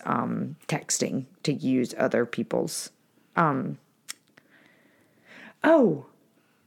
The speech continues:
the other thing that I really liked that, was it, tell me if you heard this, uh, Nick, 'cause now I can't remember which class it is.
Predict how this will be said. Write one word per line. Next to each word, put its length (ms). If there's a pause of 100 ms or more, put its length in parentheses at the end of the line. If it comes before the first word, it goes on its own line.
(440)
the 180
other 280
thing 240
that 80
I 60
really 380
liked 500
that, 540
was 280
it, 240 (580)
tell 160
me 140
if 100
you 120
heard 220
this, 280
uh, 160
Nick, 280
'cause 160
now 160
I 40
can't 200
remember 280
which 180
class 320
it 80
is. 200